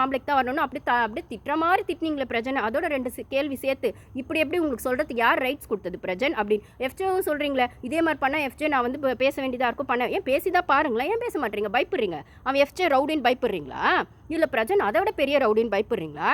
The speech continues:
இல்ல சேனல் சப்போர்ட் பிரஜனுக்கு இருக்கு, போன சீசன்ல தீபக்கு சேனல் சப்போர்ட் இருந்த மாதிரி அவரை பொத்தி பொத்தி வச்ச மாதிரி பிரஜனை பொத்தி பொத்தி வைக்கணும்னு பாக்குறீங்களா? இதுதான் நீங்க ஹோஸ்டா நடந்துக்கிற நட்ச-, லட்சணமா?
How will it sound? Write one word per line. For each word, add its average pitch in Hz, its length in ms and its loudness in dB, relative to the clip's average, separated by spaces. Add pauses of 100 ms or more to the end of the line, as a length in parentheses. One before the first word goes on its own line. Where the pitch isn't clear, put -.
இல்ல 285 200 -2
சேனல் 349 320 0
சப்போர்ட் 277 300 -2
பிரஜனுக்கு 254 360 0
இருக்கு, - 200 -6 (200)
போன 311 360 2 (100)
சீசன்ல 302 340 -2
தீபக்கு 320 420 -2
சேனல் 277 300 2
சப்போர்ட் 240 300 -2
இருந்த 247 220 -2
மாதிரி 294 140 2
அவரை 277 220 2
பொத்தி 277 180 -6
பொத்தி 294 220 -4
வச்ச 262 220 -2
மாதிரி 254 220 -2
பிரஜனை 262 320 -2
பொத்தி 240 180 -4
பொத்தி 233 260 -6
வைக்கணும்னு 220 340 -2
பாக்குறீங்களா? 185 500 0 (260)
இதுதான் 269 380 2
நீங்க 294 180 0
ஹோஸ்டா 285 340 0
நடந்துக்கிற 220 420 0
நட்ச-, 202 380 -2
லட்சணமா? 196 440 0